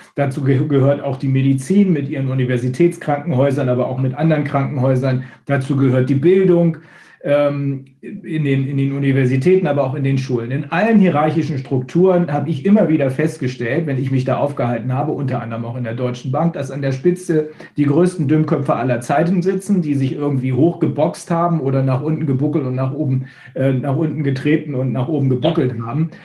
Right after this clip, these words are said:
Ähm, die eigentliche Arbeit wird ja nicht an der Spitze gemacht. Das sind irgendwelche Tölpel, die da rumsitzen und eigentlich nur dafür da sind, den Grüßonkel zu spielen. Aber, äh, und deswegen reicht's auch nicht, wenn ich mir die Spitze einkaufe und den Rest sich selbst überlasse, weil da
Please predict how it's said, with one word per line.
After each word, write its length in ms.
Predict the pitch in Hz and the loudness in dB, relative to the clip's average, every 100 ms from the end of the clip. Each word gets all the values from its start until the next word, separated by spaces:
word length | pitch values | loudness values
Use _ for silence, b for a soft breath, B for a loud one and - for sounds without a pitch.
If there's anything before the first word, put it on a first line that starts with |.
| B B B | B B B
Ähm, 480 | 151 147 147 147 135 | -2 0 2 0 0
die 160 | 165 | 2
eigentliche 420 | 165 208 196 170 156 | 4 4 4 4 2
Arbeit 280 | 214 170 | 2 2
wird 160 | 143 151 | 2 0
ja 80 | 147 | 0
nicht 180 | 147 139 | -2 -2
an 60 | |
der 80 | 131 | -2
Spitze 400 | - 160 160 123 | 0 0 0 -4
gemacht. 320 | 113 - - - | -8 -12 -12 -6
Das 180 | 139 170 | -2 0
sind 180 | 147 | 0
irgendwelche 540 | 131 143 131 131 123 127 | 0 -2 -2 0 0 0
Tölpel, 380 | 143 156 160 143 | 2 2 2 2
die 100 | 143 | 2
da 120 | 131 | 0
rumsitzen 580 | 135 143 139 131 - 131 | 0 0 0 -2 -6 -6
und 100 | 131 | -4
eigentlich 320 | 131 127 127 | -4 -2 0
nur 160 | 135 | 0
dafür 320 | 127 - 135 127 | 2 0 -2 -2
da 160 | 131 | -2
sind, 160 | 131 131 | -2 -2
den 120 | 139 | -2
Grüßonkel 500 | 139 220 - 127 120 | 2 0 0 -4 -6
zu 160 | 110 - | -12 -16
spielen. 420 | - 120 107 107 _ B B B - | -12 -12 -10 -12 _ B B B -2
Aber, 600 | 156 165 160 151 151 - - | 2 4 4 2 -2 -10 -4
äh, 380 | 151 147 143 - | -2 -2 -2 0
und 140 | 175 | 2
deswegen 300 | 175 185 175 | 4 4 2
reicht's 340 | 139 190 240 - | 2 2 0 -2
auch 180 | 143 113 | -4 -2
nicht, 380 | 143 214 - | 0 -2 -2
wenn 140 | 151 160 | -2 0
ich 100 | 147 | 2
mir 120 | 147 | 0
die 100 | 135 | 0
Spitze 360 | - 214 - 120 | 0 -2 0 -4
einkaufe 600 | 117 127 139 160 175 160 | -4 -4 -2 0 0 -2
und 180 | 151 | 0
den 140 | 156 151 | 0 2
Rest 340 | 135 170 - | 2 0 0
sich 180 | 170 135 | -2 0
selbst 300 | 175 208 - | 2 0 0
überlasse, 600 | 147 113 110 104 - 131 | -2 -2 -4 -6 -8 -6
weil 280 | 131 127 135 | -4 -2 -2
da 460 | 139 180 170 113 | 0 2 0 -2